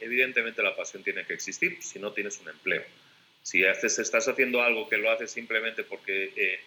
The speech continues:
tengo que hacerlo porque eso me paga un sueldo, eso es un empleo, aunque tú seas tu propio jefe. Es un empleo o un autoempleo. La pasión,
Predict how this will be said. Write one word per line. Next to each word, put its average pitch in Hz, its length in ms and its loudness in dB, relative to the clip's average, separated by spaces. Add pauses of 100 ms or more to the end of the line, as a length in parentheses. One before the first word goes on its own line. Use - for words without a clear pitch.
(140)
tengo 117 180 -4
que 117 80 0
hacerlo 120 340 0
porque 104 240 -2
eso 110 160 -4
me 104 120 -6
paga 107 220 0
un 104 80 -6
sueldo, 131 460 -2 (280)
eso 165 120 -8
es 165 60 -6
un 175 120 0
empleo, 147 380 4 (280)
aunque 98 280 -6
tú - 180 -10
seas - 220 -2
tu 107 80 -10
propio 101 320 -6
jefe. - 300 -2 (160)
Es - 180 -12
un 110 100 -10
empleo 127 460 0
o 98 100 0
un 127 140 -2
autoempleo. 104 600 0 (520)
La 104 300 2
pasión, 139 680 2